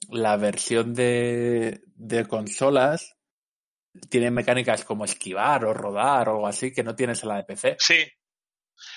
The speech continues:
Speaker 2: Eh, eso es una de las cosas que yo no sabía si era por el tiempo que había pasado,
Speaker 1: No,
Speaker 2: que era dist-,
Speaker 1: es de consola. Eso en P C no
Speaker 2: ¿no se puede esquivar en?
Speaker 1: Creo que no, ¿eh?
Speaker 2: Vale, pues entonces eso es una de las cosas que yo desconocía y tal. Pero bueno, de todas maneras,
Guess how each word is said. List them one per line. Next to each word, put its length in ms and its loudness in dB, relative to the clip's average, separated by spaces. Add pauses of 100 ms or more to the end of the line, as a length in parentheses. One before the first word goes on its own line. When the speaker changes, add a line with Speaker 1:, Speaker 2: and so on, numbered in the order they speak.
(220)
Speaker 2:
Eh, 420 4
eso 200 -4
es 120 -10
una 140 -2
de 100 0
las 180 2
cosas 260 -8
que 100 -4
yo 60 0
no 100 -6
sabía 240 -2
si 140 -2
era 100 0
por 100 -2
el 80 -6
tiempo 240 -8
que 140 -14
había 160 0
pasado, 320 -6
Speaker 1:
No, 120 -2 (120)
Speaker 2:
que 140 -4
era 80 0
dist-, 180 -4
Speaker 1:
es 220 0
de 200 2
consola. 600 -2
Eso 180 -4
en 80 -4
P 80 0
C 140 0
no 400 -4
Speaker 2:
¿no 160 2
se 120 -2
puede 240 6
esquivar 460 4
en? 720 -2
Speaker 1:
Creo 200 2
que 120 -2
no, 160 -6
¿eh? 100 -6 (1600)
Speaker 2:
Vale, 280 2
pues 160 -6
entonces 420 -4
eso 180 -4
es 80 -8
una 140 2
de 100 4
las 160 0
cosas 300 -4
que 140 -4
yo 120 2
desconocía 640 -2
y 40 -6
tal. 160 -4
Pero 160 2
bueno, 200 2
de 80 -4
todas 280 6
maneras, 400 4